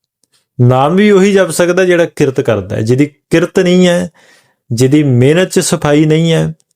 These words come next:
ਜਿਹਦੀ ਕਿਰਤ ਇਮਾਨਦਾਰੀ ਨਹੀਂ ਹੈ, ਗੁਰੂ ਪਿਆਰਿਓ, ਜਿੰਨਾ ਮਰਜ਼ੀ ਨਾਮ ਜਪੀ ਜਾਏ ਭਾਵੇਂ। ਹੁਣ ਨਾਮ ਜਪਣਾ ਕੀ ਹੈ? ਪਰਮੇਸ਼ਰ ਨੂੰ ਯਾਦ ਕਰਨਾ, ਮਾਲਕ ਨੂੰ ਧਿਆਉਣਾ।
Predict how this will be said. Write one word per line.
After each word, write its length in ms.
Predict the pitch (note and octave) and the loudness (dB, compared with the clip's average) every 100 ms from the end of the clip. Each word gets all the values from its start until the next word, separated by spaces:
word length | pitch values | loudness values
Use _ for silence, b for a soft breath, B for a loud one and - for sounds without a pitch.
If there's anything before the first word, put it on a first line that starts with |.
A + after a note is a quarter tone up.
| - | -4
ਜਿਹਦੀ 280 | B2+ C#3+ - - | 0 0 -4 -2
ਕਿਰਤ 280 | D#3+ D#3+ F#3 | -2 0 0
ਇਮਾਨਦਾਰੀ 640 | D#3+ C#3+ C#3+ C#3 C#3 C#3+ | 0 2 2 2 2 2
ਨਹੀਂ 260 | C3 C#3+ | 2 2
ਹੈ, 220 | C#3+ C#3+ b b b b b b - | 0 -2 b b b b b b -4
ਗੁਰੂ 220 | A#2 B2+ | 0 0
ਪਿਆਰਿਓ, 460 | B2+ B2+ A2+ B2 B2+ | 0 0 2 2 0
ਜਿੰਨਾ 280 | B2 A2 A2 | 0 -2 0
ਮਰਜ਼ੀ 320 | A2 G2+ A#2+ | 0 0 -2
ਨਾਮ 240 | A#2 A2+ | -2 -2
ਜਪੀ 240 | A2 G#2+ A2 | -4 -4 -4
ਜਾਏ 160 | A2 | -6
ਭਾਵੇਂ। 320 | A#2 - B2 B2+ _ _ _ _ _ _ - | -6 -10 -10 -12 _ _ _ _ _ _ -4
ਹੁਣ 140 | B2 C3 | 0 2
ਨਾਮ 280 | B2 C3+ | 2 0
ਜਪਣਾ 340 | C#3+ C#3+ C#3+ D3 | -2 -2 0 -2
ਕੀ 300 | D3 D#3 D#3 | 0 -2 -2
ਹੈ? 80 | D3 b b b b b _ | -8 b b b b b _
ਪਰਮੇਸ਼ਰ 420 | C#3+ C3+ C3 C#3 | 0 2 0 0
ਨੂੰ 160 | C#3+ D3 | 0 2
ਯਾਦ 280 | C3 A#2+ B2+ | 2 2 0
ਕਰਨਾ, 360 | B2+ B2 B2+ | 0 -2 -2
ਮਾਲਕ 340 | C3 A#2 A#2 A#2+ | -2 -2 -2 -2
ਨੂੰ 180 | C3 B2+ | -2 0
ਧਿਆਉਣਾ। 400 | - G#2+ A#2 | -2 -2 -4